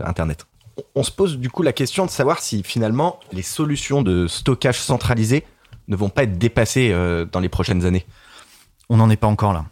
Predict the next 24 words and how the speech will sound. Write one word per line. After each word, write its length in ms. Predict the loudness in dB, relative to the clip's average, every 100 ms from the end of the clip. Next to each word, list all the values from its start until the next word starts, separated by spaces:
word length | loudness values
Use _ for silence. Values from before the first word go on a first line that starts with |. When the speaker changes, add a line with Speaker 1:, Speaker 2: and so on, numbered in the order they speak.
| -8
Speaker 2:
On 120 | -2
n'en 100 | 2
est 80 | 2
pas 100 | 2
encore 260 | 0 2 2
là 140 | 2
parce 220 | 2 -2
que, 120 | 0 0
euh, 260 | 2 2
il 60 | 0
faut 160 | -2
être 100 | -4
totalement, 580 | -4 -4 0 2 2 2
euh, 120 | -2
transparent. 500 | -6 -6 -4 -4 0
On 80 | 0
est 40 | 0
sur 180 | -2
une 100 | -2
technologie 540 | -2 -2 0 0 -2 -4
qui 180 | -4 -4
est, 80 |
euh, 80 | -4
nouvelle, 540 | -2 -2 2 2 2